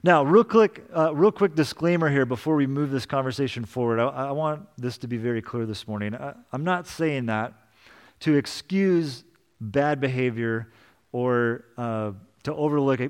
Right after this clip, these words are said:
bad experiences that we have all had with church. I grew up in the church. I've been a pastor for almost fifteen years. There's all kinds of crazy stuff that happens in churches. And so I don't want to gloss over that. And, and my hope is that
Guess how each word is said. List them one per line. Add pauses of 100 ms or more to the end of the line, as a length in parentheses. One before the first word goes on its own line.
bad
experiences
that
we
have
all
had
with
church. (920)
I
grew
up
in
the
church.
I've
been
a
pastor
for
almost
fifteen
years. (180)
There's
all
kinds
of
crazy
stuff
that
happens (680)
in
churches. (1120)
And
so
I
don't
want
to
gloss
over
that.
And,
and
my
hope
is
that